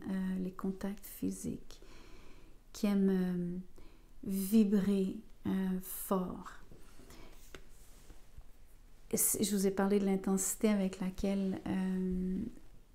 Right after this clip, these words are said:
si c'est vous, avec laquelle vous avez approché cette personne. Je crois que c'était très intimidant. Je vous ai expliqué donc que cette personne, a, à mon avis, a dressé, euh, tout de suite ses défenses.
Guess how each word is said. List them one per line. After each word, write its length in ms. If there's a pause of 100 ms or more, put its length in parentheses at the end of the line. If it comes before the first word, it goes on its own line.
si 220
c'est 220
vous, 440
avec 300
laquelle 340
vous 320
avez 220
approché 580
cette 280
personne. 720 (840)
Je 160
crois 280
que 60
c'était 320
très 320
intimidant. 640
Je 80
vous 180
ai 40
expliqué 560
donc 320
que 100
cette 240
personne, 400
a, 840
à 40
mon 180
avis, 300
a 120
dressé, 920
euh, 100 (140)
tout 100
de 60
suite 280
ses 180
défenses. 920